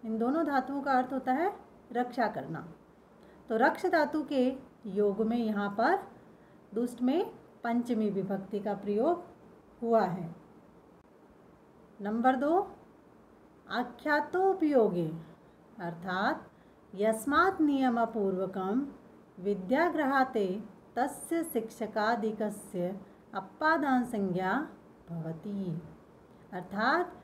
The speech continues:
जिससे नियम पूर्वक विद्या ग्रहण की जाती है, उस शिक्षक आदि की अप्पादान संज्ञा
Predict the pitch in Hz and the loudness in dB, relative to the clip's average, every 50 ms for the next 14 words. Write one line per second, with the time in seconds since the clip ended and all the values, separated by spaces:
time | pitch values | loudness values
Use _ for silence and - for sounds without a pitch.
0 | - - - - 180 226 294 269 - - - 330 339 349 330 302 262 226 220 214 | -20 -20 -20 -8 -4 -4 -4 -4 -6 -4 -2 2 2 4 6 6 6 6 6 4
1 | 240 311 359 381 370 - 302 269 247 226 208 214 226 220 220 214 196 185 180 214 | 4 4 2 0 0 -2 0 2 2 2 2 2 0 0 0 -4 -4 -2 -2 -2
2 | 208 196 175 190 208 202 202 196 196 - 208 202 196 208 190 185 185 - 247 226 | -2 0 -2 -2 -2 -2 -2 -2 -2 -2 -4 -4 -2 -2 -4 -4 -4 -6 -4 -2
3 | 208 254 285 339 370 381 381 - - - - - - - - - 294 349 392 392 | 0 2 2 2 2 0 -2 -8 -16 -20 -20 -20 -20 -20 -12 -4 2 2 2 4
4 | 392 370 - - - 254 - - - - 247 233 233 - - - - - - - | 4 2 2 0 -2 -4 -4 -4 -2 0 0 0 0 -4 -12 -18 -20 -20 -20 -20
5 | - _ _ - - 214 214 220 220 220 277 285 277 - 247 233 208 190 196 - | -20 _ _ -12 -8 -4 -2 -2 0 0 -2 -2 -2 -2 0 0 0 0 0 -2
6 | - 196 196 190 196 196 196 196 196 202 196 185 185 175 208 233 | 0 0 0 0 0 0 0 0 -2 -2 -2 -2 -2 0 2 2